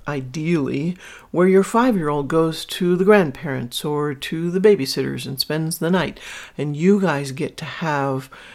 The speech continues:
your together time, that would also be ideal. You probably already know this, but if it's a scheduled thing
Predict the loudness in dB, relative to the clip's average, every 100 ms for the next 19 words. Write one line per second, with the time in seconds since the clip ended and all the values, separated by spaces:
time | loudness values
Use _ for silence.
0 | -10 -2 -2 -2 -4 2 4 4 0 -4
1 | -10 -8 -10 -12 -2 0 2 4 4 2
2 | -4 -8 -8 -8 -10 -10 -12 -14 -18 -20
3 | -12 -2 -2 -2 _ _ -16 -8 -2 0
4 | 4 4 4 4 4 2 0 0 0 0
5 | -2 -2 -2 -2 -4 -16 -18 _ 2 2
6 | 2 2 0 -4 -2 0 2 4 4 4
7 | 0 0 2 2 -2